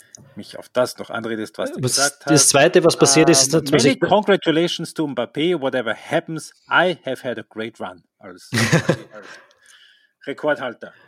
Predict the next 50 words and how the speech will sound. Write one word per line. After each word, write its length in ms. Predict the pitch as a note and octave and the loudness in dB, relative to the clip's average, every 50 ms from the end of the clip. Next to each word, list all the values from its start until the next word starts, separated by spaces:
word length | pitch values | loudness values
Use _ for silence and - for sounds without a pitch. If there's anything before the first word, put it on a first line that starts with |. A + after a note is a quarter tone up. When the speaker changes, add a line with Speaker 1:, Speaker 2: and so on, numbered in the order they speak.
| _ _ | _ _
Speaker 2:
Ja, 160 | - D3 D#3 D#3+ | 0 4 4 6
ist 120 | D3+ - | 6 6
ja 60 | D#3+ | 4
nicht, 240 | D3+ D#3 C#3+ - - | 4 2 0 0 2
er 120 | F#3+ D#3 | 2 2
ist 120 | C#3+ - - | 4 4 4
dann 100 | D3+ D#3 | 4 2
auch 100 | D3+ C3 | 2 0
nicht 180 | E3 D#3+ - F3 | 0 -2 -2 -2
übertönt 460 | E3 D3+ D3 - - D#3 G3 G3 G3 | 0 0 0 0 0 -2 -2 0 -2
wo-, 80 | G3+ F3+ | -2 -2
äh, 240 | F#3 E3+ D3+ E3 | 0 0 0 0
nicht 180 | D#3+ D3 C3+ - | -2 -6 -6 -6
überstimmt 500 | D#3+ D3 C#3+ C3+ - - E3+ D#3 D3+ - | -4 -4 -4 -4 -4 -8 -12 -12 -6 -4
worden 200 | D#3 D3+ D3 D3 | -4 -4 -4 -4
mehr. 160 | D3+ D#3+ E3 - - - - - - _ | -6 -6 -6 -8 -12 -20 -20 -20 -12 _
Ähm, 440 | D3+ D3 D3 D3+ D3+ D#3 D#3 D#3 D3 - - - - _ _ _ _ _ _ _ _ _ _ _ _ _ _ _ _ _ _ _ _ _ _ | 2 2 4 4 2 0 -2 -4 -8 -12 -20 -20 -20 _ _ _ _ _ _ _ _ _ _ _ _ _ _ _ _ _ _ _ _ _ _
was 220 | C#3+ E3+ E3 - | 2 2 4 4
noch 200 | G3 A3 A3 - | 4 2 4 4
passi-, 280 | - F3+ - - E3+ E3 | 2 2 2 2 0 0
dazu 200 | D#3 D3 D#3 D#3+ | 0 0 0 -2
passiert 280 | D3 C#3+ C#3+ D#3 D#3 | -2 0 0 4 4
ist, 180 | F3 G#3 G3 - - - - _ - _ _ _ _ _ _ | 4 4 2 -2 -10 -20 -20 _ -20 _ _ _ _ _ _
ähm, 400 | - D3+ C#3 C#3 C#3+ D3 D3 - - _ _ | -2 0 0 0 0 -4 -8 -12 -16 _ _
Mbappé 420 | - A3+ D3+ - D3+ C#3 - D#3 D3 | -12 -10 0 0 0 2 2 2 0
hat 120 | D#3 - | 2 0
sich 160 | - D#3 - | -2 -4 -4
zu 100 | - E3+ | -4 -4
diesem 220 | D#3 D#3+ D#3 E3+ - | -4 -4 -4 -2 2
Zeitpunkt 380 | D#3 D3 C#3+ D#3+ D#3+ C#3 - | 2 2 4 2 -2 -2 0
den 180 | D#3+ D#3 D3+ C#3 | -2 -2 0 2
Golden 220 | D3+ D#3 D3+ D3+ C#3+ | 2 2 2 2 -2
Boot 180 | F#3 A#3+ A3+ | -4 -4 -6
zurückgeholt. 500 | - - - A2+ - G#2 A2 G#2 F#2 - - | -8 -10 -10 -10 -8 -8 -10 -10 -10 -10 -6
Ähm, 680 | C#3 B2+ B2 C3 C3 A#2 A2 G#2 A2+ B2+ - - A#3+ - _ E3 D3 | -4 -2 -2 -2 -2 -4 -6 -8 -12 -14 -18 -20 -20 -20 _ -20 -20
Speaker 1:
Richtig. 320 | - _ - - _ _ _ _ _ _ _ _ _ _ | -20 _ -20 -20 _ _ _ _ _ _ _ _ _ _
Speaker 2:
weil 240 | D3 C3 C3 D3 C#3+ | 0 2 2 4 4
der 180 | D3+ D3 C#3 | 4 2 2
quasi 300 | - - D3 D3+ D3 D3+ | 2 0 0 0 2 2
ja 80 | D#3 D3 | 0 0
jetzt 240 | C#3+ D3 D3+ - - | 0 -2 -4 -6 -8
ein 160 | D#3 C#3+ C3+ | -10 -8 -4
Tor 140 | C3+ D3 C#3+ | -2 -2 -2
mehr 140 | D3 D3 D#3 | -2 -2 -4
geschossen 360 | E3+ - - D#3 C#3 C3+ D3+ | -4 -2 -2 -2 -4 -2 0
hat 80 | C#3+ | 0
als 140 | C#3 C3 A2+ | 0 0 0
Messi. 280 | C3 C#3+ F#3 F3+ - F#3 | 0 0 2 2 2 2
Der 120 | D#3+ D3+ C3 | 4 4 4
hat 240 | C#3+ D3 - - | 2 2 0 -4